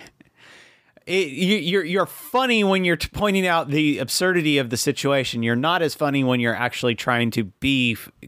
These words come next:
cute and, uh, and, uh, <laughs> romancing. Um, no, it's,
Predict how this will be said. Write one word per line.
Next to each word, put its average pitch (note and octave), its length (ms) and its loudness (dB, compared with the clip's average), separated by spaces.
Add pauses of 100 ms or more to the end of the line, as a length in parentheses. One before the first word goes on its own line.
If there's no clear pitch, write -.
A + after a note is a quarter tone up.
cute B2 380 0
and, G#2+ 220 -2
uh, G2+ 440 0
and, G#2 360 -2
uh, G2 380 0 (800)
<laughs> - 40 0 (1120)
romancing. B2+ 680 0 (520)
Um, D#3 460 2
no, B3+ 260 2
it's, - 640 -2